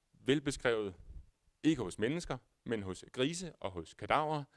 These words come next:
at det giver et øget cerebralt perfusionstryk og et øget koronalt perfusionstryk.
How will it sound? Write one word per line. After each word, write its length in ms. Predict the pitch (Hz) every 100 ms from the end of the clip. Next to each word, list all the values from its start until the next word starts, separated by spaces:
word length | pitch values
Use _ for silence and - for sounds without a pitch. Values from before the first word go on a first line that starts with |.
| _ _ _ -
at 160 | 117
det 120 | 131
giver 240 | - 151 139 -
et 140 | 104 -
øget 420 | 120 135 143 117
cerebralt 520 | - 117 151 147 143 139
perfusionstryk 760 | 131 135 151 127 - 139 - _ -
og 100 | 147
et 80 | -
øget 320 | 101 101 117 - _
koronalt 460 | - 117 117 90 - _
perfusionstryk. 760 | 98 85 - 90 - - 78